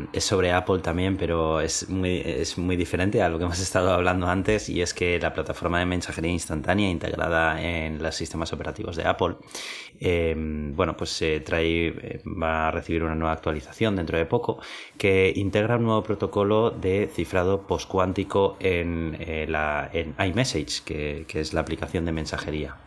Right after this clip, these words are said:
que, que disponen, eh, el entorno Apple. Y bueno, pues me ha parecido una noticia bastante interesante porque, mm, por varios motivos. Por, por un lado, porque estamos empezando a ver que, mm, plataformas ya de,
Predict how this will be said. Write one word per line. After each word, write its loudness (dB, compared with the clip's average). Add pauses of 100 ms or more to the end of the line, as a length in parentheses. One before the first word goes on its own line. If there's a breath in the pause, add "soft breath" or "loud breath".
que, -2
que -2
disponen, -6 (220)
eh, -8
el -2
entorno -6
Apple. -6 (680 loud breath)
Y 6
bueno, 2
pues -8
me 6
ha 2
parecido -2
una 4
noticia 4
bastante 2
interesante 2
porque, 0
mm, -4
por 4
varios 4
motivos. -6
Por, 2
por 0
un 2
lado, 4
porque -2 (240)
estamos -2
empezando 0
a 6
ver 2 (460 loud breath)
que, 2
mm, -4
plataformas -2
ya 4
de, -2